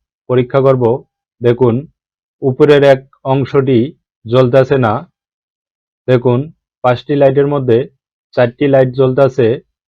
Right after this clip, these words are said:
একটি লাইট জ্বলতেছে না। আমার উপরে যে লাইটটি আছে এটি কাটা, এটির কারণেই সম্পূর্ণ কাজ করে না। তাই আমরা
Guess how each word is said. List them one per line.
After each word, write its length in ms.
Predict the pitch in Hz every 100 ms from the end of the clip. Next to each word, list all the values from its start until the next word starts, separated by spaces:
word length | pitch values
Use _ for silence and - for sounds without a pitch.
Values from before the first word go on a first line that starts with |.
| -
একটি 280 | 127 123 139
লাইট 220 | 123 113 131 _ _ _
জ্বলতেছে 480 | 107 127 123 131 147 127
না। 80 | 107 147 _ _ _ _ _
আমার 260 | 131 127 117 120 _ -
উপরে 260 | 135 139 143 135
যে 100 | 139 117 127 _ _ _ _ _ _ _ _ _
লাইটটি 320 | 113 127 123 147 135
আছে 200 | 120 110 - - 135
এটি 180 | 131 139 135
কাটা, 280 | 127 120 107 156 _ _ _ -
এটির 300 | 139 135 156 143
কারণেই 400 | 143 147 139 113 160 - _ _ _
সম্পূর্ণ 460 | - 135 135 143 143 117 151 _ _ _ -
কাজ 160 | 127 123 -
করে 180 | 135 139 127
না। 80 | 110 160 _ _ _ _ _ _ _ _ _ _ _ _ _ _ _ _ _ _ _ _ _ _ -
তাই 100 | 131
আমরা 200 | 135 123